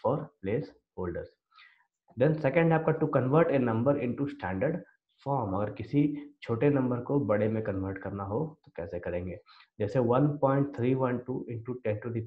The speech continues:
power six है हमारे पास। ठीक, तो ten to the power six होने का मतलब है कि छह decimal ये आगे बढ़ेगा, तो एक, दो, तीन,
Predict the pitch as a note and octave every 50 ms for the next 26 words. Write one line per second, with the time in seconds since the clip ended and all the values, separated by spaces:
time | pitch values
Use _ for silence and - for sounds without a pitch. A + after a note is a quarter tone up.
0 | - G#2 G2 G#2+ C#3 D#3+ - _ _ _ _ _ _ _ _ - - _ - F#3
1 | F#3 F#3+ - - - G2 F2+ F2+ F2 E2+ E2+ F2 - - - - - - - -
2 | _ _ _ _ _ _ _ _ - - - _ - A#2+ - D3 - - - -
3 | - - - - - A2 - - C3+ D3 D3 E3+ D#3+ E3 F3+ F3+ F3+ F3 - -
4 | - - - - D#3 D3+ D#3 D#3+ D#3 D3+ C#3+ C#3+ C#3+ C#3+ C#3+ D3+ C#3 C3+ C#3+ D3
5 | C#3+ D3+ C#3+ - - - - D#3 E3 E3 D#3+ D#3+ - - - C3+ C#3 D3+ F3 F#3+
6 | F#3+ - - - _ _ - A2+ A#2 - - F#2+ F#2+ F#2+ A2 A#2+ A#2+ B2 B2+ C3+
7 | C#3+ C#3+ D3 C#3+ C#3+ - - - - _ _ _ - C3+ D#3 F#3+ G3+ - - _
8 | _ _ _ _ _ - A2+ C#3 E3 - - - - - - _ _ _ - G#2
9 | G2 G2 G#2+ G#2+ A#2+ - D3 C#3+ - - - _ _ - C#3+ B2+ A2+ A2 A2 -
10 | - -